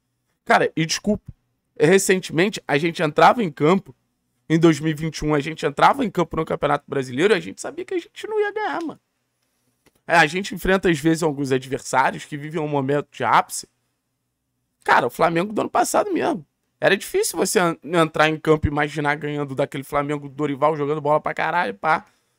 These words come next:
Palmeiras do Abel em alguns momentos. Você fica ali, pô, beleza. A tendência é que os caras ganhem e a gente vai tentar fazer o que dá. O Atlético não, mano.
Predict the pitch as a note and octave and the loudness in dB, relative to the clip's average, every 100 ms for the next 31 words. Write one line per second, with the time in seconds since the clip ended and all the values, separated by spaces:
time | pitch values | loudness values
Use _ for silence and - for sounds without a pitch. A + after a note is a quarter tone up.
0 | _ - D#3 D3 D#3+ D3+ D3+ D3 C#3+ D#3+ | _ 0 2 2 -2 2 6 6 6 2
1 | E3+ D3 D#3+ D#3+ D#3 C#3 D3 F#3+ - - | 2 -2 -4 -4 -2 0 0 -2 -6 -20
2 | _ _ _ _ _ _ _ _ _ D3 | _ _ _ _ _ _ _ _ _ -4
3 | - D3+ G#3 - A#3+ G#3+ - F3+ C#3 A2+ | -4 -4 -2 0 0 -2 -6 -6 -6 -6
4 | E3 D#3+ E3 G3 A#3 - _ _ E3 - | -6 -2 -2 -2 -4 -6 _ _ -4 -2
5 | D#3+ D3 D3+ - - - D#3 D3+ F3 D#3 | -4 -6 -8 -10 -18 -6 -2 -2 -4 -2
6 | F3+ G#3 E4 D#4 - C#4+ F4 F4+ - F#4+ | 0 0 -2 -6 -8 -6 -4 -6 -6 -8
7 | G4 F#4 - F#4 D4+ D4+ G4+ F#4+ C#4+ _ | -6 -6 -4 -6 -6 -6 -4 -2 -2 _
8 | _ _ - E3 D3+ D#3+ - G#4 A4+ B2+ | _ _ 0 0 2 -2 0 0 0 -2